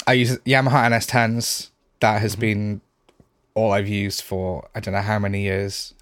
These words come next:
Speaker 1: Um,
Speaker 2: That, that's a weak choice for a fantasy studio, though, isn't it? You can't.
Speaker 1: <laughs> I lo-, I, I love them. I love them. I would take those every day.
Speaker 2: Really?
Speaker 1: Um, yeah, yeah.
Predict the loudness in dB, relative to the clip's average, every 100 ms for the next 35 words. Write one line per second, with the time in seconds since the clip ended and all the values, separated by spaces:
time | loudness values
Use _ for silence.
0 | -8 -4 -2 -2 -6 -12 _ _ _ -10
1 | -2 0 0 0 -2 0 2 2 2 -2
2 | -2 -2 -4 -4 -8 -8 -4 -4 -2 -2
3 | 0 2 2 0 0 2 2 2 -10 -16
4 | -20 -20 2 4 6 6 4 2 -4 2
5 | 4 4 2 2 0 0 -8 -16 0 2
6 | 4 4 2 0 -2 2 4 4 2 0
7 | 2 2 2 0 -6 -6 -2 0 0 0
8 | 0 -2 -8 _ 0 4 6 6 4 2
9 | -6 _ 2 4 4 4 4 2